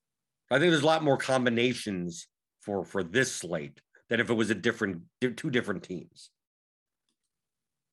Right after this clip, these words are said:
And then you could also build for, like, blowouts as well. You could say, "Oh, Orlando blows out the, the, the Pistons." And you play, like, you play, like, four Pist-, you play, like, four Pistons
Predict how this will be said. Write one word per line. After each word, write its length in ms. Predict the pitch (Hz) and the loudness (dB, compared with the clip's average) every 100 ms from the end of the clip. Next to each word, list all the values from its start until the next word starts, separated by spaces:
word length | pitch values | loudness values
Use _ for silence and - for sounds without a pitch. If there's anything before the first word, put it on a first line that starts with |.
| _ _ - | _ _ -4
And 100 | 127 | 0
then 80 | 156 | 0
you 80 | |
could 100 | 143 | 4
also 220 | 165 151 147 | 4 4 4
build 260 | 156 165 | 4 2
for, 60 | 151 | 2
like, 200 | 147 - | 2 4
blowouts 680 | 147 139 80 67 - - - | 2 2 0 -10 -20 -20 -8
as 120 | 98 | -6
well. 360 | 104 127 - - _ _ | 0 -2 -2 -16 _ _
You 80 | - | -16
could 120 | 87 | -12
say, 120 | 98 113 | -4 0
"Oh, 180 | 156 | 0
Orlando 520 | 98 104 113 131 131 127 | 0 2 4 4 2 2
blows 340 | 113 120 107 | 2 2 2
out 200 | 107 - | 0 0
the, 280 | 104 101 98 _ _ _ _ _ _ _ | 0 0 -2 _ _ _ _ _ _ _
the, 400 | 98 95 95 92 | 0 2 2 0
the 80 | - | -6
Pistons." 720 | 87 143 139 143 143 139 - _ _ _ _ _ _ _ _ _ _ _ _ | -2 -2 0 -2 -2 -6 -16 _ _ _ _ _ _ _ _ _ _ _ _
And 80 | - | -14
you 60 | 85 | -8
play, 200 | - 101 | -2 0
like, 240 | 92 85 - - | 0 -2 -10 -16
you 100 | 98 | -14
play, 180 | - 104 | -4 -2
like, 140 | 95 | -2
four 380 | - - 123 123 | -4 0 2 2
Pist-, 300 | 123 127 110 | 2 -2 0
you 80 | 110 | -4
play, 160 | 110 110 | 0 0
like, 140 | 101 | 0
four 260 | - 123 123 | -2 0 0
Pistons 800 | 131 117 - 120 123 110 - | -2 -4 -4 0 0 -2 -8